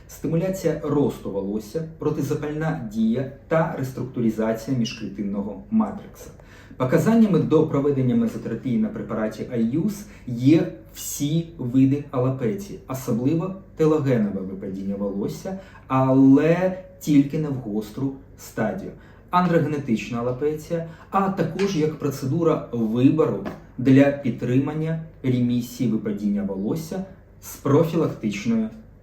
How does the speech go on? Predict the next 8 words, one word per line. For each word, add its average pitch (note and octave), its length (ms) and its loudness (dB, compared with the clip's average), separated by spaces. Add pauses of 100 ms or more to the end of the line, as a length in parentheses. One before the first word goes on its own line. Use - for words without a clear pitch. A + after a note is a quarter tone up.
метою. A2+ 440 -2 (240)
Тож F3 200 0
починаємо C3 580 0
нашу A2+ 280 -2
процеду-, B2 640 0
процедуру. A#2 680 -2
Дуже C3+ 440 -2
цікавий A#2 720 -4